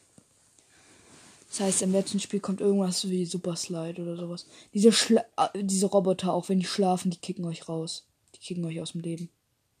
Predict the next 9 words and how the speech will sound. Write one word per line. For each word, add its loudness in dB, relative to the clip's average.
Die -20
kicken -12
euch -8
aus -2
dem, -2
oh, -20
es -8
laggt. -12
Nein, 12